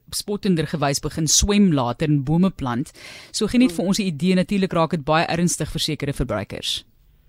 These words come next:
Speaker 2: Martelies, dit kan regtig vir, eh, omtrent alle aspekte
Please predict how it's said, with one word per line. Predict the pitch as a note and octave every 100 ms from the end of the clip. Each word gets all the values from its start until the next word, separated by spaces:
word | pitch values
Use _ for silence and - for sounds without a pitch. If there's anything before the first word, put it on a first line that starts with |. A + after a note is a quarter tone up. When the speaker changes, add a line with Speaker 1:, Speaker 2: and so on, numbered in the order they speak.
| _ _ - - - - - - _ _ -
Speaker 2:
Martelies, | G#3 G#3+ C4+ B3 D4+ -
dit | G3+
kan | - A#3+ A3+
regtig | F3+ D#3 F3+ -
vir, | A#3 A#3+ - -
eh, | F3 - - A3+
omtrent | G#3+ B3+ B3+ G3+
alle | G#3
aspekte | F#3+ G3 G#3 F#3+ G#3